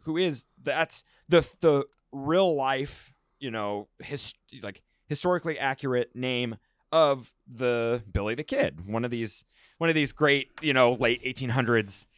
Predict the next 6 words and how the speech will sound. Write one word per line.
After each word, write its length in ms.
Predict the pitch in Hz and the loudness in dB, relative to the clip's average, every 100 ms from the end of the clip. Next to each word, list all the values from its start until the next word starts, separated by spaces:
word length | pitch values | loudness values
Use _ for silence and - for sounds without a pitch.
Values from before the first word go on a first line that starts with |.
| _ _ | _ _
kind 180 | - 139 | -6 -4
of 200 | 113 90 _ _ | -4 -10 _ _
mythic, 720 | 127 135 - 135 113 - - _ _ _ _ | -8 -6 -4 -4 -6 -12 -18 _ _ _ _
mythic, 380 | 135 147 147 113 _ _ _ _ _ _ _ - - 160 | -10 -6 -6 -8 _ _ _ _ _ _ _ -12 -12 -10
kind 240 | - 208 | -2 0
of 140 | 196 | 0